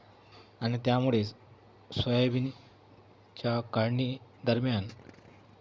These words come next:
सोयाबीनच्या काढणी दरम्यान या पावसामुळे, परतीच्या पावसामुळे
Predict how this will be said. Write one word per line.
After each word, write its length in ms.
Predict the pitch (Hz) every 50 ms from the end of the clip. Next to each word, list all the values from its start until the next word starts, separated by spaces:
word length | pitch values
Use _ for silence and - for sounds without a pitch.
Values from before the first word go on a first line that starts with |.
| - - - - - - - - - - - - - - - - - - - - - - - - -
सोयाबीनच्या 600 | - - - 117 113 120 117 117 123 123 123 123
काढणी 280 | - - 117 117 123 131
दरम्यान 340 | 123 139 131 131 131 123 117
या 140 | 117 117 113
पावसामुळे, 720 | 110 - 123 117 117 110 - 131 127 127 123 123 110 107
परतीच्या 400 | 107 - 113 107 - 120 123 120
पावसामुळे 520 | 113 123 120 120 - 131 123 123 110 104